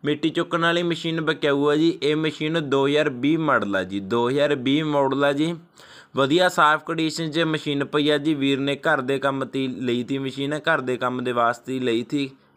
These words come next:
ਤੇ ਵੀਰ ਨੇ ਆਪਣੇ ਘਰ ਦੀ ਖੇਤ ਦੀ ਮਿੱਟੀ ਚੁੱਕੀ ਹੋਈ ਹੈ ਜੀ ਮਸ਼ੀਨ ਨਾਲ। ਤੇ ਕੋ-, ਕੋਈ ਵੀ ਕਿਰਾਏ ਭਾੜੇ ਵਾਲਾ ਕੰਮ ਨਹੀਂ ਹੋਇਆ ਜੀ ਮਿੱਟੀ ਨਾਲ। ਤੇ ਵੀਰ ਨੇ ਘਰ ਦੇ ਕੰਮ ਦੇ ਵਾਸਤੇ ਲਈ ਤੀ ਜੀ ਮਸ਼ੀਨ। ਬਾਕੀ ਵਧੀਆ ਕੰਡੀਸ਼ਨ ਆ। ਬਾਕੀ ਤੁਹਾਨੂੰ ਪਤਾ ਹੀ ਹੈ ਵੀਰ ਘਰ ਦੇ ਕੰਮ 'ਤੇ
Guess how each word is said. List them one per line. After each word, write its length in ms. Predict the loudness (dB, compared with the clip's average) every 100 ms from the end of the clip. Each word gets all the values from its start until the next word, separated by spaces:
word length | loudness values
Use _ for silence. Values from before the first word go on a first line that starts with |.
| -4
ਤੇ 80 |
ਵੀਰ 220 | 0 0 0
ਨੇ 140 | 0
ਆਪਣੇ 320 | 0 -2 -6
ਘਰ 200 | 0 0
ਦੀ 200 | 0 -2
ਖੇਤ 300 | -2 -4 -4
ਦੀ 140 | -6 -6
ਮਿੱਟੀ 280 | -6 -6 -8
ਚੁੱਕੀ 300 | -8 -8 -2
ਹੋਈ 120 | -2
ਹੈ 60 |
ਜੀ 120 | -2 -4
ਮਸ਼ੀਨ 340 | -4 -6 -4
ਨਾਲ। 320 | 0 0 0 -4 -14 -20 -14 -6
ਤੇ 120 | -4
ਕੋ-, 160 | -4
ਕੋਈ 280 | -4 0 0
ਵੀ 160 | 0 -2
ਕਿਰਾਏ 300 | 2 2 2
ਭਾੜੇ 320 | 2 2 2
ਵਾਲਾ 180 | 2 2
ਕੰਮ 260 | 0 -2
ਨਹੀਂ 180 | -4 -4
ਹੋਇਆ 200 | -2 -4
ਜੀ 120 | -4
ਮਿੱਟੀ 260 | -4 -6 -6
ਨਾਲ। 300 | -2 0 -2 -6 _ _
ਤੇ 100 | -6
ਵੀਰ 240 | -2 -2
ਨੇ 140 | -2 -4
ਘਰ 200 | 0 0
ਦੇ 160 | 0 -2
ਕੰਮ 240 | -4 -4
ਦੇ 80 | -2
ਵਾਸਤੇ 380 | 0 0 -2 -4
ਲਈ 180 | -4 -4
ਤੀ 180 | -4 -6
ਜੀ 100 | -4
ਮਸ਼ੀਨ। 480 | -4 -6 -2 -2 -2 -2
ਬਾਕੀ 280 | -2 -2 -6
ਵਧੀਆ 360 | -4 0 -2
ਕੰਡੀਸ਼ਨ 500 | -2 -2 -2 -4 -4
ਆ। 60 | -2
ਬਾਕੀ 260 | 0 -2 -6
ਤੁਹਾਨੂੰ 240 | -10 -6
ਪਤਾ 180 | -4 -4
ਹੀ 80 | -4
ਹੈ 40 |
ਵੀਰ 140 | -4 -4
ਘਰ 160 | -4 -4
ਦੇ 140 | -4
ਕੰਮ 240 | -6 -6 -6
'ਤੇ 260 | -6 -8